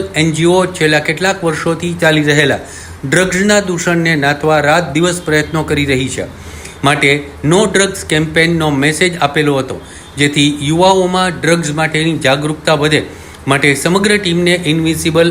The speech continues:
એન જી ઓ દ્વારા સ્પોન્સર કરવામાં આવેલી હતી. આ ઓગણીસ યુવાનોની ટીમમાં અમરેલીના આશુતોષ મહેતા ઉપરાંત અઢાર યુવાનોએ ભાગ લીધેલો હતો. આ પૈકી વત્સલ કથિરિયા,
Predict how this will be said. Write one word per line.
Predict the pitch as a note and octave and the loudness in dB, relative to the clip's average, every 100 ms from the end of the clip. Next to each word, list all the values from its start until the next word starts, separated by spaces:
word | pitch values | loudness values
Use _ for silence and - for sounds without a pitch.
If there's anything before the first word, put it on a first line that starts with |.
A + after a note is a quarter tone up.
| E3+ | 2
એન | D3 D3+ | 0 0
જી | D3+ D#3+ | 2 0
ઓ | |
દ્વારા | D3+ D3+ B2 - - - - | 2 2 2 -2 -12 -16 -8
સ્પોન્સર | - F3+ F#3+ G#3 G#3+ | 0 2 2 0 0
કરવામાં | F3 D3 D3+ D#3+ C#3 | 0 0 2 2 2
આવેલી | C#3 C#3+ C#3+ | 2 2 2
હતી. | C3+ F2+ - - - - | 0 -4 -12 -18 -12 -2
આ | C3+ D3+ | 0 2
ઓગણીસ | D#3 F3+ A#3 - E3+ E3 - - | 2 2 0 0 -2 -2 -6 -2
યુવાનોની | D3+ D#3+ D#3 D#3 D#3+ D#3 | 2 4 4 2 2 0
ટીમમાં | E3 F3+ D3 F#2 - - - - | 0 0 0 -2 -6 -16 -14 -2
અમરેલીના | C#3 D#3+ D#3+ D#3 D#3+ D3 | 2 2 2 2 0 0
આશુતોષ | C3+ F3 D#3 E3 D#3 D#3 | -2 -2 -2 0 0 0
મહેતા | C#3 D3 F3 E3 | 0 2 2 0
ઉપરાંત | D3+ D#3 D#3 D#3 | 0 0 0 0
અઢાર | D3 D3 E3+ F3 | -2 2 2 2
યુવાનોએ | F3 D#3+ D#3+ E3 E3 | 0 0 0 0 0
ભાગ | C3 C3+ | 0 0
લીધેલો | D3 D3 D#3 E3 E3+ | 0 2 2 4 2
હતો. | E3+ F2 - - - - | 0 -6 -12 -20 -14 -2
આ | C#3+ | 0
પૈકી | C#3+ D3 D3 D#3 | 2 -2 0 -2
વત્સલ | C3+ C3 - D3+ B2+ | 0 -4 -2 -2 -2
કથિરિયા, | C#3 D3 C#3+ D3+ D3+ | -2 -2 0 2 2